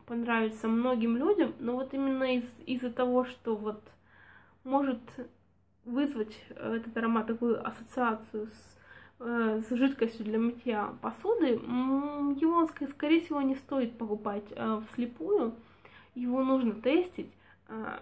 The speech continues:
несмотря на то, что он легче, чем жасмин, несмотря на то, что он не такой стойкий. Поэтому он вас, скорее всего, не задушит, но здесь вопрос именно вот этой вот ассоциации с, с пос-, с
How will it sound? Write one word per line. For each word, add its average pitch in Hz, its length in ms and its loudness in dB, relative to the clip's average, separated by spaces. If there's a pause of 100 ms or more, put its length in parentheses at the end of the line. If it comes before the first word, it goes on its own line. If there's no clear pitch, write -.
(220)
несмотря 247 600 2
на 277 160 8
то, 262 160 2
что - 280 -4
он 233 180 4
легче, 247 400 4
чем 220 220 -8
жасмин, 220 500 -2
несмотря 226 440 -4
на 262 260 0
то, 240 160 -2
что 233 240 -6
он 214 400 -2
не 214 80 -2
такой 220 320 -2
стойкий. 220 560 -2 (520)
Поэтому 247 520 2
он 262 420 4 (160)
вас, 247 220 2 (140)
скорее 269 300 -2
всего, 226 280 0
не 240 200 4
задушит, 240 680 2
но 254 380 2 (120)
здесь 302 300 0
вопрос 254 400 2 (140)
именно 262 380 2
вот 220 200 0
этой 247 200 0
вот 226 280 0
ассоциации 220 1080 -2
с, - 140 -18
с - 1500 -12
пос-, 233 80 -14
с - 160 -18